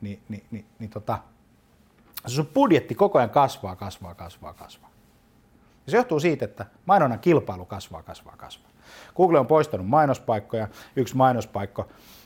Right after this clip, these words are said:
maksaa koko ajan enemmän ja enemmän ja enemmän. Ja päästäkseen ylös, saadakseen se ma-, maksettu huomio, niin sun täytyy maksaa koko ajan enemmän ja enemmän. Se aiheuttaa sen tilanteen, että se liidihinta tulee aika kalliiksi.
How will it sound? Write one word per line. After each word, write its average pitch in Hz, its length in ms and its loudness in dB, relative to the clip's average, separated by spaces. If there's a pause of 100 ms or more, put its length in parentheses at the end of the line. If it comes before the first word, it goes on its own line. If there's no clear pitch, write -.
maksaa 107 360 -4
koko 117 280 -2
ajan 98 220 -6
enemmän 107 360 -4
ja 95 100 -10
enemmän 95 360 -8
ja 98 80 -14
enemmän. 120 520 -4 (240)
Ja 101 80 -8
päästäkseen 127 840 0
ylös, 127 560 0 (100)
saadakseen 110 520 -2
se 107 80 -8
ma-, 123 340 2
maksettu 113 520 -4
huomio, 101 500 -4 (440)
niin 151 460 -2
sun 123 160 -12
täytyy 120 280 -2
maksaa 117 360 -6
koko 110 360 -8
ajan 95 240 -8
enemmän 92 340 -10
ja 85 80 -12
enemmän. 85 460 -20
Se - 120 2
aiheuttaa 220 320 2
sen 117 140 -8
tilanteen, 151 560 0 (240)
että 113 120 -8
se 127 100 -2
liidihinta 139 640 0
tulee 98 280 -6
aika 120 220 -2
kalliiksi. 139 800 0